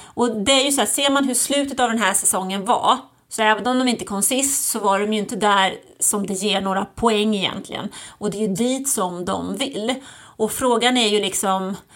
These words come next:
komma sist, ja, Alfa Romeo ser ju inte heller så kul ut med tanke på vad vi alla vet att de har framför sig. Alfa Romeo kliver ur och Audi kliver in och det är en paus däremellan.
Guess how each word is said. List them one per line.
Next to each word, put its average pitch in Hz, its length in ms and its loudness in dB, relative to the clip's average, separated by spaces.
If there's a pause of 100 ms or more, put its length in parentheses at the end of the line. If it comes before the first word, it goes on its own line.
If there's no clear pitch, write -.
(560)
komma 226 260 0
sist, 277 460 0
ja, 226 100 4
Alfa 220 360 6
Romeo 214 340 2
ser 277 120 -2
ju 277 60 2
inte 269 160 2
heller 254 300 2
så 294 120 -2
kul 196 300 0
ut 180 240 -4
med 208 140 -6
tanke 202 280 -2
på - 140 -6
vad 185 300 -2
vi 208 120 2
alla 190 220 4
vet 226 340 2
att - 80 -4
de 190 120 2
har 185 140 4
framför 208 380 4
sig. 240 260 2 (340)
Alfa 220 280 4
Romeo 214 340 4
kliver 220 320 2
ur 196 160 4
och 196 100 6
Audi 185 280 2
kliver 208 320 2
in 180 220 0
och 185 60 0
det 196 140 0
är 180 40 2
en 185 80 2
paus 175 600 2
däremellan. 233 800 4